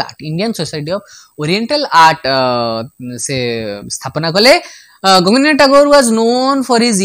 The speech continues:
use of bold, ବ୍ରାଇଟ୍ କଲର୍ସ, ବହୁତ ବୋଲ୍ଡ ଆଉ ବ୍ରାଇଟ୍ କଲର୍ସ ଦଉଥିଲେ। His ability to capture essence of his subject, minimal brush strokes,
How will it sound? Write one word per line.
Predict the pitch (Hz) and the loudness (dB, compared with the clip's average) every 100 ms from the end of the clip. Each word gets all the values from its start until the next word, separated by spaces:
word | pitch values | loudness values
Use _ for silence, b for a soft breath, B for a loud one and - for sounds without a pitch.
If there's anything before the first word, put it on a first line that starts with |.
| 196 | 0
use | 202 226 | 0 0
of | 147 | 0
bold, | 143 151 254 349 _ _ - 131 160 | 0 0 0 -4 _ _ -12 -8 -4
ବ୍ରାଇଟ୍ | 143 185 - | -2 -2 -2
କଲର୍ସ, | 139 196 247 175 | -2 -2 -2 -2
ବହୁତ | 165 139 | -2 -2
ବୋଲ୍ଡ | 151 180 | -2 -2
ଆଉ | 175 | -2
ବ୍ରାଇଟ୍ | 127 147 - | -2 -6 -6
କଲର୍ସ | - 165 170 | -4 -4 -2
ଦଉଥିଲେ। | 196 247 285 | -2 -2 -2
His | 220 160 | -2 -2
ability | 170 240 - | -2 -4 -6
to | 262 180 | -4 -4
capture | - 220 196 | -4 -4 -2
essence | 143 214 233 220 | -4 -6 -4 -4
of | 208 | -4
his | 208 | -6
subject, | 139 151 220 220 151 | -6 -4 -4 -6 -4
minimal | 165 233 262 262 139 | -2 -2 -2 -4 -4
brush | 156 - - | -4 -4 -2
strokes, | 190 170 | -2 -2